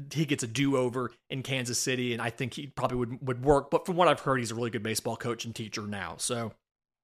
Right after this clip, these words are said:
happy for Bubba Starling that his career ended, uh, in a positive way with a, uh, silver medal at the Olympics. Fantastic week this week. We're previewing the National League West. Dodgers,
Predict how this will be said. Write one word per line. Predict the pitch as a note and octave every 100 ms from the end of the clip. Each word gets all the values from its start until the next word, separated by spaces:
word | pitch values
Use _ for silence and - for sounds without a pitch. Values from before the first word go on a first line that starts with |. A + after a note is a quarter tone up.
| -
happy | - C#3 C3+
for | D3
Bubba | C3+ B2+
Starling | - B2 B2 A#2
that |
his | A#2 A#2+
career | - C#3+ C3 C#3
ended, | D3+ D#3 D#3 D3 - _ _ _ -
uh, | A#2+ A2+
in | C#3
a | B2+
positive | - C#3+ C#3 C3+ A#2+
way | B2+ B2+ B2+ A#2+ _ _ -
with | A#2 A#2+ B2+
a, | A#2+ A#2 A2 - _ _ _ _
uh, | A2+ G#2 G2+
silver | - - D3 D#3
medal | C#3 C3 B2+ B2 -
at | A#2 A2+
the | A#2+
Olympics. | G#2+ G#2+ F#2 F2 - _ _ _ _ _ _ _ _ _ -
Fantastic | F3 G#3 B3+ B3+ B3 F#3+
week | F#3+ F#3
this | E3+
week. | F3+ E3
We're | D3
previewing | - C#4 A#3+ A#3+
the | G3
National | E3+ E3+ - D#3+
League | D3 C3+
West. | B2+ G2 - - _ -
Dodgers, | C3+ F3+ G#3 G#3+ G#3+